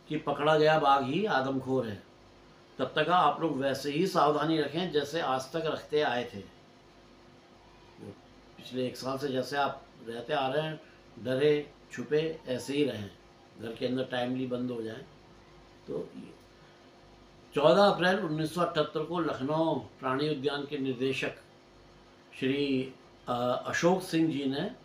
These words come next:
Officially ये announce कर दिया कि पकड़ा गया बाघ ही वास्तव में दुगड्डा का आदमखोर बाघ है।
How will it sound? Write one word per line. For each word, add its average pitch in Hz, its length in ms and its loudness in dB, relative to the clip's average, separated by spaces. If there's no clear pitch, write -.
Officially 175 640 0
ये 175 80 4
announce 151 380 2
कर 139 120 -2
दिया 151 220 4
कि 175 120 -6
पकड़ा 143 380 -2
गया 151 160 2
बाघ 131 260 0
ही 165 120 -2
वास्तव 135 400 -4
में 156 200 -4
दुगड्डा 123 400 -2
का 160 140 -4
आदमखोर 139 560 -2
बाघ 156 320 2
है। 101 160 -14